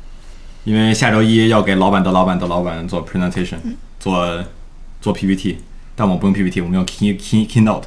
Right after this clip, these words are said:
Speaker 1: There's no P word at Apple, apparently.
Speaker 2: <laughs>
Speaker 1: 啊，对，所以你们先讲吧，我让，让我缓一缓，
Speaker 2: 对。
Speaker 1: 喝点水。谢谢大家，我是他们俩的这个黄包车司机。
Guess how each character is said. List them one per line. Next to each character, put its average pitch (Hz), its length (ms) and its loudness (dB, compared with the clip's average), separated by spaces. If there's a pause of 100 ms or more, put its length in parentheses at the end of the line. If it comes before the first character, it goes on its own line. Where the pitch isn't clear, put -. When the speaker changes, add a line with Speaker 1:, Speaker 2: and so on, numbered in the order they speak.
(160)
Speaker 1:
There's 98 180 -2
no 101 120 2
P 104 180 -2
word 101 180 2
at 87 140 -2
Apple, 95 300 -2 (680)
apparently. 101 440 2 (400)
Speaker 2:
<laughs> - 600 -8
Speaker 1:
啊， 113 360 4
对， 95 380 2
所 104 200 0
以 101 80 6
你 98 100 6
们 95 100 4
先 104 140 2
讲 87 180 2
吧， 85 120 -4
我 87 160 -2
让， 98 140 2
让 101 140 2
我 87 360 0
缓 85 240 -6
一 87 40 -4
缓， 87 300 -8
Speaker 2:
对。 208 80 -10
Speaker 1:
喝 92 60 -4
点 92 120 0
水。 - 160 -8 (1000)
谢 123 100 2
谢 123 40 6
大 127 100 6
家， 127 400 4
我 104 100 2
是 127 220 6 (480)
他 123 120 0
们 120 80 6
俩 98 120 4
的 98 180 2
这 98 120 2
个 92 160 2
黄 101 180 2
包 107 140 6
车 107 200 0
司 104 220 -2
机。 101 220 0